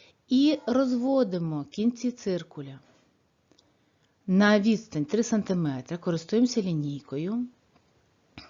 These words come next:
ставимо вістря циркуля у центр кола і проводимо коло з радіусом три сантиметри. Друге завдання. Накресли відрізок так, щоб він мав з колом одну спільну точку.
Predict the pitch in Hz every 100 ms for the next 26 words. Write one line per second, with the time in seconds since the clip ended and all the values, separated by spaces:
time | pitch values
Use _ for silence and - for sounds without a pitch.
0 | - - - 226 220 214 196 202 - 175
1 | - 175 170 160 - - 247 - 175 156
2 | - - 185 202 240 247 _ _ _ _
3 | _ 254 294 392 - 285 240 165 175 220
4 | 233 233 147 143 139 175 240 - _ _
5 | _ _ _ _ _ _ - 202 170 156
6 | 208 254 294 254 156 170 - 165 143 -
7 | - _ _ _ _ - 170 160 220 339
8 | 269 156 139 - _ _ _ - - -
9 | 190 - 214 277 277 190 160 151 160 226
10 | 226 156 - - 262 320 _ _ _ _
11 | - - 185 147 147 208 330 381 359 -
12 | - 165 143 - 185 160 196 330 302 208
13 | 214 226 - 143 131 -